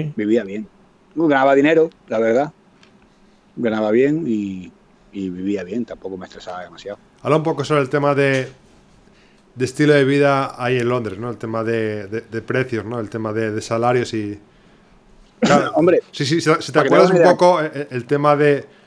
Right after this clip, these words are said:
Speaker 2: Si puedes compararlo con, con aquí, por ejemplo. Si te acuerdas.
Speaker 1: Con ahí, es que era, ahí fue, era hace muchos años. Yo sé que con Tenerife, aquí en Tenerife trabajaría el doble ganando la mitad de cuando trabajaba camarero, así te lo
Speaker 2: Mm.
Speaker 1: digo,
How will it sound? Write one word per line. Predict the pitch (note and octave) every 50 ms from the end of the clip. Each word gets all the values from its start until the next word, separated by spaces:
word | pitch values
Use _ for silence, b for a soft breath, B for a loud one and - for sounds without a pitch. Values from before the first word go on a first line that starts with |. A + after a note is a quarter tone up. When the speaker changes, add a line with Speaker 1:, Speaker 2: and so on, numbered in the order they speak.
| b b
Speaker 2:
Si | _ - C3
puedes | A#2+ D#3+ E3 -
compararlo | F#3 F3 D3+ D#3 D3+ D3 D3+ D3
con, | - D3 C3+ C3 B2+ - _ -
con | C3 C3 B2+
aquí, | B2 - - C#3+ C3
por | - A#2+ A2
ejemplo. | - C3 B2 A#2+ G2 G2 F#2+ - - _ _ _ _ _ _ _ _ _ _ _ _ _ _ _ _ _ _ _ _
Si | _ - - - A#2+
te | B2
acuerdas. | A#2+ - C#3+ C#3+ C3 B2+ A#2+ G2+
Speaker 1:
Con | A2+ A#2+ A2
ahí, | G#2 G2+ A2 C3 D3 D#3+ E3+ F3+ F#3+ G3 G#3 G#3 G#3 G#3 G#3 G#3+ G#3+ G#3 G#3+ G#3 G#3+ D4+ - _ _ _ -
es | - -
que | - C3+
era, | D3 C#3 A#2 G#2
ahí | G2 G#2 G#2+
fue, | - - A2+ - A2+
era | A#2 B2 B2+ -
hace | - - - -
muchos | D#3 D#3+ C#3 B2 - -
años. | D#3 D#3+ A#2+ G2 - _ _ _ _ _ _ _ _ _ _ _ _ _ _
Yo | - A#2+ E3+
sé | F3
que | F#3+ G#3+
con | F#3+ G#3 F#3 D#3+
Tenerife, | - F3 E3 E3 F3+ A3 F#3+ - D4 E4 - _ _ -
aquí | B2+ C3 B2 D3 D#3 D3+ - -
en | B2 B2+ B2
Tenerife | A2+ C3 B2 C#3 D#3 - F#3+ E3
trabajaría | E3+ D#3 D3 C#3 B2+ C3 C#3+ D#3 D#3
el | D3 C#3+
doble | C#3 E3 F#3 G3+ G#3 G#3 F#3
ganando | E3+ D#3 D#3 D3 - _ _ _ _ _ -
la | - D#3 D#3+ D3+ C#3
mitad | C3 A#2 G#2 F2+ E2+ _ _ _ _ _ _ _ _ _ _ _ _ _ _
de | - G#2+
cuando | G#2 G#2 G2+
trabajaba | G2+ G2+ G#2 A2+ G#2
camarero, | A2 G#2+ G2+ F2+ E2 D#2+ -
así | - - G#2 F#2+
te | G2+
lo | F#2+
Speaker 2:
Mm. | F2 E2+
Speaker 1:
digo, | E2 D#2+ D2+